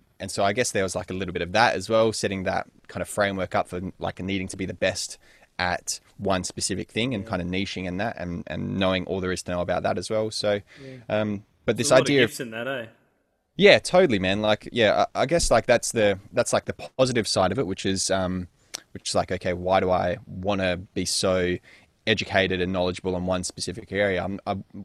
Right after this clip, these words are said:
Speaker 1: maybe the fear kind of arose out of that because I hadn't healthily integrated that. I was like, "Well, I need to know, I need to know." If there was something that I didn't know, um, you know, I can't really pinpoint any times where I've been called out or where someone's actually specifically said that I don't know something,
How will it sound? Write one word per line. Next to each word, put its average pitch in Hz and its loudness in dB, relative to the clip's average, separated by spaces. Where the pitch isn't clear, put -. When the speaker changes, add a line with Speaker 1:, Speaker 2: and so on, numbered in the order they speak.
Speaker 1:
maybe 113 2
the 98 -2
fear 117 0
kind 104 -4
of 90 -2
arose 98 4
out 92 4
of 85 -8
that 107 4
because 101 -4
I 95 4
hadn't 101 0
healthily 98 -2
integrated 107 0
that. 107 2
I 82 0
was 92 -2
like, - -8
"Well, 92 0
I - -4
need 98 -2
to 101 -6
know, 95 0
I 92 2
need 95 -4
to - -12
know." 95 -2
If 92 -4
there 104 -2
was 90 -6
something 101 -2
that 92 -4
I 90 -6
didn't 147 -4
know, 90 0
um, 95 -2
you 104 2
know, - 6
I - 4
can't 113 2
really 95 -2
pinpoint 98 -4
any 95 -2
times 95 -2
where 92 0
I've 87 -2
been 92 -4
called 92 -4
out 92 0
or 90 -4
where 87 -4
someone's 90 -4
actually 90 -6
specifically - -6
said 92 -2
that - -4
I 87 0
don't 92 -4
know 90 0
something, 87 -6